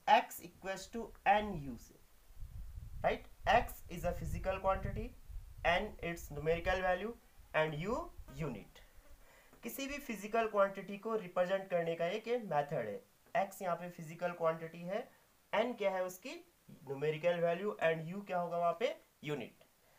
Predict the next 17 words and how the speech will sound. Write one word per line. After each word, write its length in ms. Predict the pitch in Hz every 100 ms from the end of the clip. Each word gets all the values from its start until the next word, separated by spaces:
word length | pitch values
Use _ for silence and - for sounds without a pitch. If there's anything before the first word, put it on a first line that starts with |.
| _ _
For 120 | 220 233
example, 460 | 220 202 196 202
जैसे 240 | 196 185 196
मैं 80 | 180
आपसे 220 | 180 180
बोलूँ 280 | 180 180 - - - - _ _ _ _ _ _ _ _ _ _ _ _ _ _ _ _ _ _ _ _ - - - - - _ _ -
mass 500 | 139 156 190 220 220
equals 420 | 180 - 185 190 - -
to 120 | 226 214 -
two 140 | 254 247 196
K 100 | 151 107
G, 100 | 95 - - _ _ _ _ _ _ _ _ _ _ _
तो 60 | 117 - -
टू 200 | 220 240
is 240 | 254 285 - _ _ _ _ _ _ _ _ _ _ _ _ _ _ _ _ _ 127
numerical 520 | 143 160 170 185 190
value 320 | 190 190 254